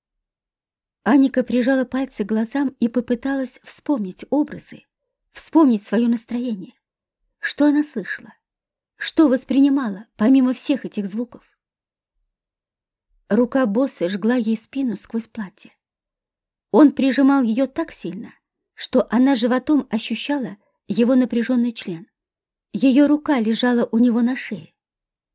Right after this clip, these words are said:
Это она чувствовала. Это она и запомнила. Музыка была лишь скучным обрамлением, завесой, позволявшей им быть близко друг к другу в вихре золотого света.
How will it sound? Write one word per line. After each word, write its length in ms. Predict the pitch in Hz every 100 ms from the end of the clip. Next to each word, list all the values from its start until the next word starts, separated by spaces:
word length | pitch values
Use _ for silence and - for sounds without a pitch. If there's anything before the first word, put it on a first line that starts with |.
| _ _ _
Это 360 | 202 247 254 -
она 220 | 214 226
чувствовала. 520 | 220 202 - - - _ _ _ _ _ _ _
Это 320 | 240 302 302 -
она 260 | 285 285
и 160 | 294 262
запомнила. 720 | 269 269 285 226 165 - - _ _ _ _ _ _ _ _ _ -
Музыка 520 | 202 262 226 233 240
была 240 | 226 240
лишь 200 | 240 226
скучным 520 | - - 233 - 233 220
обрамлением, 840 | 202 202 226 226 247 226 - - _ _ _ _ _ _
завесой, 600 | 185 269 294 285 - 165
позволявшей 640 | 208 196 202 233 240 - 233
им 260 | - 233
быть 200 | 214 226
близко 440 | 190 233 247 - 175
друг 260 | 180 226
к 40 | 180
другу 440 | 247 277 - - _ _ _
в 60 | 208
вихре 340 | 233 - 233
золотого 440 | 226 240 247 240 233
света. 420 | - 196 -